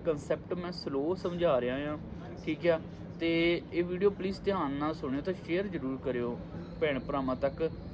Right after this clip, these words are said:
ਤਾਂ ਜੋ ਮੈਨੂੰ ਵੀ ਨਾਲ ਨਾਲ ਮੋਟੀਵੇਸ਼ਨ ਮਿਲਦੀ ਰਹੇ ਤੇ ਮੈਂ ਹੋਰ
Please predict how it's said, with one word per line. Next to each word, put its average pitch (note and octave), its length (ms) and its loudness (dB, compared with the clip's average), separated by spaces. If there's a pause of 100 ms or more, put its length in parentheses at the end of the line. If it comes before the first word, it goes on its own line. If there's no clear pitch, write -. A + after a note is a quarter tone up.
(260)
ਤਾਂ F#3+ 120 8
ਜੋ A3 100 8
ਮੈਨੂੰ E3+ 280 0
ਵੀ F#3 80 6
ਨਾਲ E3 220 2
ਨਾਲ D#3+ 140 2
ਮੋਟੀਵੇਸ਼ਨ D#3 600 0
ਮਿਲਦੀ C3+ 360 0
ਰਹੇ C#3+ 280 2
ਤੇ E3 120 0
ਮੈਂ C#3+ 380 0
ਹੋਰ D3 400 2